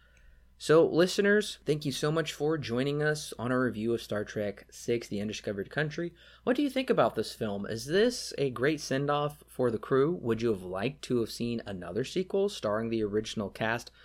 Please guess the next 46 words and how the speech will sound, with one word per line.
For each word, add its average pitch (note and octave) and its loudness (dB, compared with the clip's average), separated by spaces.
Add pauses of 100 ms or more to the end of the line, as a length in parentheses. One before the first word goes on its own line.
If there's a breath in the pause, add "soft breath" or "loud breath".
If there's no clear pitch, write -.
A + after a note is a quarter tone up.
(200 loud breath)
We're C#3+ 2
interested G3+ 2
no-, E3 2 (140)
to D3+ -8
know D#3 2
what D3+ 0
you C#3+ -4
think, B2+ -2
so A#2 2
leave A2 2
us A3 0
a - -6
comment C3 -2 (420 soft breath)
in G#2+ -4
the G#2+ -4
comments B2 -2
section A2 -4
down G2 -6
below. G#2+ -2 (220 loud breath)
Even G#2+ -2
if A2 -2
you're A#2 0
on A2+ 0
Facebook B2 0
or A#2+ 0
Twitter, B2+ -2 (180)
post C#3 -4
it C3 -10
there A2+ 0 (320 soft breath)
as G#2 -4
well, G#2 2
and G#2+ -2
especially G#2+ -4
on G2 -6
the G2 -6
website. A#2 0 (100)
And A#2 2
one D#3 2
way A3+ 2
that D#3 0
you D3 0
can E3 -2
support D#3 -2
us D3+ -4
for A#2 -6
free, D3+ -2